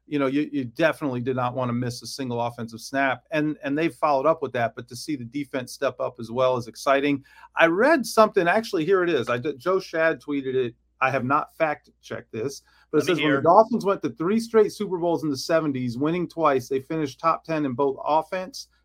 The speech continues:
Speaker 1: and total defense in each of those seasons. In the fifty N F L seasons since, the Dolphins have repeated that feat only once."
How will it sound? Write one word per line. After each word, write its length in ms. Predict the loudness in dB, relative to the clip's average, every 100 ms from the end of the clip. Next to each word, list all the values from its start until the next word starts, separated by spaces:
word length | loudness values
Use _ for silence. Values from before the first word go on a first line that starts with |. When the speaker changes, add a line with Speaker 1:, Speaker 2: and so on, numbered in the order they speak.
| _
Speaker 1:
and 200 | -2 -2
total 280 | 0 0 0
defense 500 | -2 -4 -4 -6 -4
in 100 | -6
each 240 | -4 -6 -6
of 80 | -2
those 260 | -2 -2
seasons. 520 | -2 -2 -4 -12 -20 -20 _ _ -6
In 100 | -6
the 80 |
fifty 400 | -2 -2 0 2
N 100 | 2
F 100 | 2
L 140 | 2 0
seasons 480 | 0 -2 0 -4 -4
since, 360 | 0 0 -2
the 100 | -4
Dolphins 400 | 2 2 2 -2
have 140 | -2 -2
repeated 420 | -2 -2 -2 0
that 180 | -2 -2
feat 260 | -4 -4 -2
only 320 | -2 -2 0
once." 540 | 4 4 4 0 -14